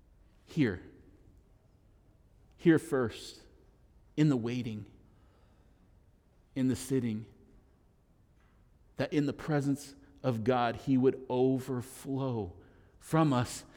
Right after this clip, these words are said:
that it gives us the strength to stand and to walk. From the overflowing of the presence, we begin to walk. If we start to walk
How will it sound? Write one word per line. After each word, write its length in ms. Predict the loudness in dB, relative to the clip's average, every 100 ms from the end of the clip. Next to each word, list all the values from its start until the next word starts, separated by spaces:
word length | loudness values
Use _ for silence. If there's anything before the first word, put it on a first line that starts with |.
| -20 -16 -2
that 160 | 0 0
it 120 | 6
gives 260 | 8 8
us 180 | 4 -2
the 100 | -4
strength 500 | -4 2 2 2 -4 -18 -20 -20 -20 -18 -8
to 100 | -6
stand 480 | -2 0 0 -2 -8 -8
and 140 | -6
to 100 | -2
walk. 520 | 0 0 -2 -4 -12 -16 -20 -20 _ -20 -20 -20 -20 -20 _ _ _ _ _ _
From 280 | 4 8 10
the 120 | 8 6
overflowing 1040 | 8 8 8 4 2 4 6 8 8 6 4
of 280 | 4 4
the 100 | 4
presence, 840 | 0 2 4 6 4 0 -2 -8 -12 -20 -4 4
we 120 | 6
begin 260 | 6 4
to 100 | 2
walk. 300 | 6 6 6
If 100 | 4
we 140 | 4 4
start 440 | 4 8 8 8
to 120 | 8
walk 600 | 8 10 10 10 6 -2